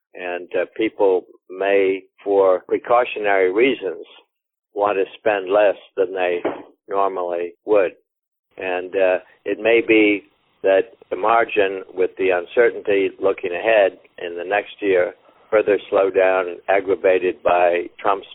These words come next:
tariff war. People are uncomfortable about spending,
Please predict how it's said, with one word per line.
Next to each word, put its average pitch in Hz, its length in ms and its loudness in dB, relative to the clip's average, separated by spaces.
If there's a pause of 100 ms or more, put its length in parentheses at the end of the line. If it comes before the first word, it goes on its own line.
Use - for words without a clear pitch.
tariff 117 380 2
war. 90 320 2 (520)
People 98 300 -2
are 87 160 0 (320)
uncomfortable 95 760 -2
about 90 240 0 (120)
spending, 95 500 -2